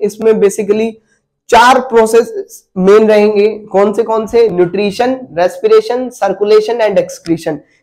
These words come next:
इन चारों के बारे में detail से पढ़ेंगे। आज की हमारी कैसी लगी आपको class?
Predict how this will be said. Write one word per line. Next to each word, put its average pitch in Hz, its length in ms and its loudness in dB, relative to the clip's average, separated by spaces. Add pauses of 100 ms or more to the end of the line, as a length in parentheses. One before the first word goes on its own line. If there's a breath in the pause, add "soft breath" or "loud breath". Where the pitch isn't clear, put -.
इन 185 120 -2
चारों 208 320 0
के 247 120 2
बारे 233 200 4
में 226 180 4
detail 214 360 2
से 220 120 -2
पढ़ेंगे। 214 600 0 (180)
आज 196 200 2
की 269 140 -6
हमारी 240 300 2
कैसी 220 340 -6
लगी 220 240 0
आपको 220 300 0
class? 208 480 -2